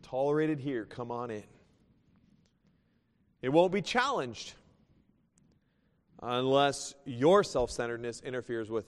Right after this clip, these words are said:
my self-centeredness. As long as your self-centeredness and my self-centeredness can get along, it's okay. But if you, my child's self-centeredness interferes with my self-centeredness,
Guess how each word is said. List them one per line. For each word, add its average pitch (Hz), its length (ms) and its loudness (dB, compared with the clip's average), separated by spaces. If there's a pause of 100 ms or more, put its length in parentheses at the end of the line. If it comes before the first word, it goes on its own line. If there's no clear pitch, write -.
(140)
my 117 180 -2
self-centeredness. 87 880 -12
As 110 80 -10
long 190 320 4
as 196 140 -4
your 202 180 0
self-centeredness 220 800 -6 (460)
and 101 80 -10
my 151 180 6
self-centeredness 208 760 -2
can 127 160 -12
get 156 140 2
along, 214 480 4
it's 117 220 -8
okay. 170 640 -6 (1000)
But 117 120 -6
if 107 120 -10
you, 131 180 -4
my 165 220 0
child's 220 480 0
self-centeredness 147 760 -4
interferes 170 500 0
with 139 140 -4
my 180 240 2
self-centeredness, 117 920 -4